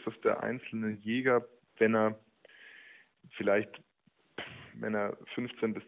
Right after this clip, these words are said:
zwanzig Stück Rehwild im Jahr, zwölf Sauen im Jahr und zwei Füchse im Jahr schießt, ähm, für den ist, für, für den lohnt sich der Sprung nicht. Ähm,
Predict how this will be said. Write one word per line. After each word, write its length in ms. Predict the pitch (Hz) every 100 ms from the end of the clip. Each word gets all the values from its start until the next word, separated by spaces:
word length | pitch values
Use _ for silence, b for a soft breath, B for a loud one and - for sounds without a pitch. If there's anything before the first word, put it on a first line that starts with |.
| -
zwanzig 500 | 107 110 - 107 -
Stück 260 | - 104 -
Rehwild 340 | 117 120 113
im 100 | 110
Jahr, 380 | 110 107 110 107 -
zwölf 260 | 110 107 107 - - -
Sauen 260 | 95 104 110
im 140 | 104
Jahr 320 | 104 104 107
und 180 | 101 104
zwei 180 | - 101
Füchse 300 | - - -
im 160 | 95 101
Jahr 220 | 92 98
schießt, 340 | - 107 127 - _ -
ähm, 460 | 107 104 110 107 - _ _ b b b b b b -
für 140 | 113
den 280 | - 117 131
ist, 160 | 110 - - - - - - - -
für, 120 | - 110 - - _ - _ _ _ _ - - _
für 140 | - 120
den 240 | 127 135
lohnt 300 | 120 131 139
sich 120 | 120
der 120 | -
Sprung 360 | 110 - 120 123
nicht. 260 | 101 80 - - - - - -
Ähm, 680 | 98 101 104 104 107 98 -